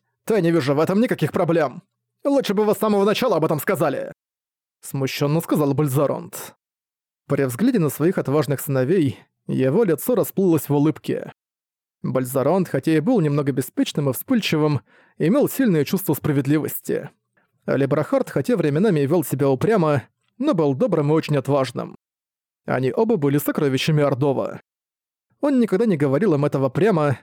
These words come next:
но собирался сказать об этом, когда однажды придёт час передать престол Святого Короля кому-то из них. И день этот был уже не за горами. Он интуитивно ощутил это по ним, пришедшим сюда сегодня.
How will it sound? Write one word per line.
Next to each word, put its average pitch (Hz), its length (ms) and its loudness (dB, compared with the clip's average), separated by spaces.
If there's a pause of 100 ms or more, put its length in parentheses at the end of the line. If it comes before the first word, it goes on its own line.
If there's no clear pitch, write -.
(400)
но 151 240 0
собирался 170 560 0
сказать 147 320 -2
об 135 160 -2
этом, 196 220 -2
когда 143 280 0
однажды 139 380 0
придёт 139 300 -2
час 254 220 0
передать 147 360 -2
престол 151 400 -2
Святого 139 380 -2
Короля 143 280 0
кому-то 147 340 0
из 127 160 0
них. 131 420 -4 (680)
И 135 220 0
день 147 220 2
этот 190 200 -2
был 139 220 2
уже 190 160 2
не 143 80 0
за 135 140 -2
горами. 131 520 0 (720)
Он 190 320 2
интуитивно 156 680 0
ощутил 151 440 0
это 143 140 -2
по 143 140 0
ним, 170 280 2 (300)
пришедшим 139 520 -2
сюда 147 220 -2
сегодня. 131 640 -4